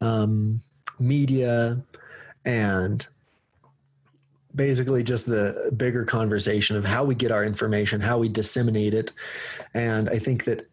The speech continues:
what we're talking about is kind of at the heart of that, like, who's willing to give information and receive it. And there's, like,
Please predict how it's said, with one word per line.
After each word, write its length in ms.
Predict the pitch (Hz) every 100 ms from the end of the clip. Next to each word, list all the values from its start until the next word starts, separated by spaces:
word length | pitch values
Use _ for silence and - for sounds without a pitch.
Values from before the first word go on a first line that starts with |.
| -
what 260 | 120 123
we're 120 | 120
talking 380 | 117 123 110 113
about 320 | 110 104 104
is 160 | 113 104
kind 340 | - 123 120
of 80 | 113
at 80 | 107
the 100 | 104
heart 360 | - - 117 107
of 100 | 95
that, 240 | 95 87
like, 160 | 107 104
who's 340 | - 156 131
willing 600 | 107 123 131 135 131 120
to 680 | - 127 120 113 110 107 107 - - _ _ _ _ _ _ _ - 113
give 380 | 123 127 147 180
information 880 | 170 160 170 156 160 151 180 175 170
and 300 | 117 120 110
receive 440 | 101 - 135 160
it. 160 | 202 208
And 260 | 120 110 110
there's, 260 | 113 110
like, 380 | 107 101 101 -